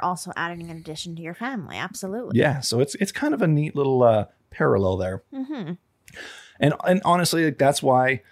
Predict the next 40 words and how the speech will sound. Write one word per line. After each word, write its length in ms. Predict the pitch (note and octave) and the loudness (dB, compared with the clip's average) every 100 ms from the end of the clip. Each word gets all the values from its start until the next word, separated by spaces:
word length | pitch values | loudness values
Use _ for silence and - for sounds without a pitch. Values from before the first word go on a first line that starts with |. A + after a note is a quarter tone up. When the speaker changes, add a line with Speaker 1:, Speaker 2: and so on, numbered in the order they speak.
| _ _ _ _ _ _ | _ _ _ _ _ _
Speaker 2:
on 200 | - A#2 A2+ | 4 6 6
the 80 | |
day 220 | G#2+ A#2+ A#2+ | 4 4 2
of 120 | A2 | 0
December 380 | A2 - G#2+ G#2 | -4 -2 -2 -2
sixteenth, 640 | - - - C#3+ D3+ - | -4 -8 -4 -2 -2 -8
two 160 | - A#2 | -6 0
thousand 320 | A#2 G#2 G#2+ | 4 2 2
four, 260 | - G#2+ G#2+ | 0 0 0
she 140 | - | -2
was 80 | G2+ | -2
happily, 480 | - G2+ - F#2+ F#2 _ | 0 0 0 -2 -4 _
happy 400 | - B2+ A2 G2+ | 2 2 2 -2
to 80 | - | -2
open 260 | A2 A2 | -2 0
the 60 | G2 | 0
door 340 | F#2+ F#2+ F#2 - - - | 0 0 -2 -6 -20 -4
and 220 | A2 A2 | 0 2
welcome 400 | F#2 - G2 F2+ - _ _ | 2 0 -2 -4 -8 _ _
her 140 | - D#2+ | -4 2
online 380 | B2 D3+ A#2+ G#2 | 4 4 2 -2
friend 420 | - F#2+ F#2 F#2 _ _ | -4 -4 -4 -8 _ _
into 200 | B2 C3+ | 0 2
her 140 | B2+ G#2 | 4 2
home 260 | A2 F#2+ G#2 | 0 -4 -4
to 80 | |
pick 220 | - G2+ - | -8 -10 -6
up 100 | G2+ | -6
a 60 | |
puppy 340 | - F2+ - F2+ | -6 -8 -8 -8
of 80 | D#2 | -6
her 140 | E2+ | -6
own. 160 | F2+ - _ _ _ _ _ _ _ - | -6 -10 _ _ _ _ _ _ _ -4
Speaker 1:
Like 140 | G3+ | -2
the 100 | G3+ | -2
new 160 | F#3+ F#3 | -4 -6
person 360 | F3+ F#3 F#3 F3 | -8 -12 -10 -10
she 140 | - | -10
just 200 | F3 - | -10 -10
met? 340 | E3 A2 - | -10 -12 -14